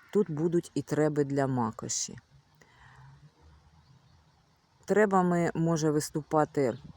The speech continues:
все, що годиться для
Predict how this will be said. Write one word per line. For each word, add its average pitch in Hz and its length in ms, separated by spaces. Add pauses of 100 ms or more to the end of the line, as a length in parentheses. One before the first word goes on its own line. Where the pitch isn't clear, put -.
(960)
все, 196 300
що 160 540 (1600)
годиться 156 600
для 139 360